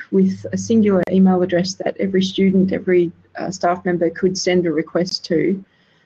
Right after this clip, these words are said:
for probably eight or nine months after I'd got here, and I know it had been in place longer than that, Chris, I'm just kind of guesstimating it,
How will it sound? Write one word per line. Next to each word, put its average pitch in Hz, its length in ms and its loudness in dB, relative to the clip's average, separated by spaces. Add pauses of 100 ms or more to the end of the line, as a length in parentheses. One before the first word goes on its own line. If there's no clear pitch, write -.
(220)
for 175 420 0 (100)
probably 208 720 0
eight 220 160 0
or 240 100 4
nine 180 300 4
months 180 520 -4
after 175 400 -2
I'd 190 100 -2
got 190 180 -2
here, 185 160 2
and 165 100 0
I 165 40 2
know 180 200 4
it 180 60 0
had 170 120 -2
been 165 180 0
in 160 80 0
place 165 300 -4
longer 165 260 0
than 156 180 -2
that, 160 240 -4
Chris, - 280 -2
I'm 160 140 0
just 165 300 -4 (160)
kind 147 160 -8
of 135 80 -10
guesstimating 151 680 -2
it, - 80 -14